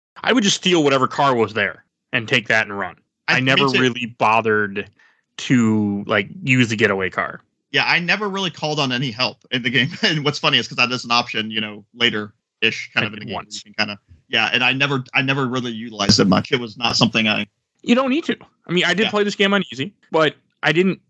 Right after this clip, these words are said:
Speaker 1: I didn't feel like I needed it. I only used it once. I think it was just because I could. And I was like, "Fuck it, I gotta fight anyway for some mission, so we'll just have people come out and join me."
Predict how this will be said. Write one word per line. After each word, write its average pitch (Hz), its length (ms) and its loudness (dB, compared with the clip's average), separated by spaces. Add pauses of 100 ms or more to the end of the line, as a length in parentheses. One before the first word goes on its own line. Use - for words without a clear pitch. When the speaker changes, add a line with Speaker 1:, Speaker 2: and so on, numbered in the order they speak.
(160)
Speaker 1:
I 160 80 2
didn't 185 160 2
feel 196 80 0
like 160 80 0
I 131 60 2
needed 127 260 2
it. - 20 4
I 180 60 4
only 170 180 4
used 170 240 0
it 160 160 2
once. 131 380 0
I 127 80 4
think 131 140 0
it 127 40 2
was 113 100 2
just 117 140 -2
because 120 200 0
I 113 80 2
could. 117 400 -2
And - 60 -20 (300)
I 123 40 -4
was 117 80 -4
like, 117 140 0
"Fuck - 220 -2
it, 110 80 2
I 113 80 2
gotta 117 160 2
fight 120 240 2
anyway 113 360 2
for 110 120 -6
some 110 180 0
mission, 110 380 -4
so 110 120 0
we'll 110 120 0
just 107 180 -6
have 110 140 2
people 107 220 -8
come 110 120 -6
out 101 140 -2
and 107 80 -8
join 92 180 -8
me." - 160 -18